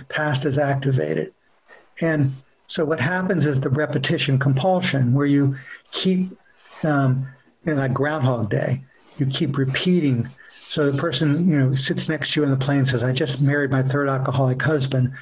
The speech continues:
My father was alcoholic. Why the hell do I keep doing this?" Or a person who is physically abused in a marriage divorces and finds himself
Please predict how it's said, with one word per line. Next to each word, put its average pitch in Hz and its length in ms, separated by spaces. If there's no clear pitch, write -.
My 139 80
father 151 300
was 131 140
alcoholic. 131 580
Why 143 120
the 139 100
hell 135 120
do 127 100
I 131 80
keep 131 220
doing 143 280
this?" - 320
Or 139 360
a - 20
person 160 360
who 135 180
is 131 160
physically 143 600
abused 151 560
in 147 140
a 135 60
marriage 135 580
divorces 139 640
and 131 140
finds 143 240
himself 135 420